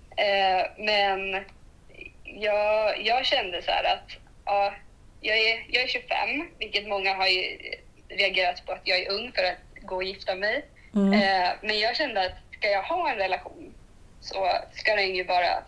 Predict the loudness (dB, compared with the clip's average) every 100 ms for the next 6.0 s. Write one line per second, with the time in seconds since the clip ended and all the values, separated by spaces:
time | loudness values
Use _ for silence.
0 | -2 0 0 -2 -2 -2 0 0 0 -2
1 | -2 -4 -2 -2 -2 -6 -8 -10 -10 -6
2 | -2 2 0 0 -6 -14 -20 -20 -6 0
3 | 2 2 2 -2 -8 -8 -6 -4 0 0
4 | 2 0 0 -2 -2 -2 0 0 0 -4
5 | -4 -4 -4 -2 -4 -4 -4 -4 0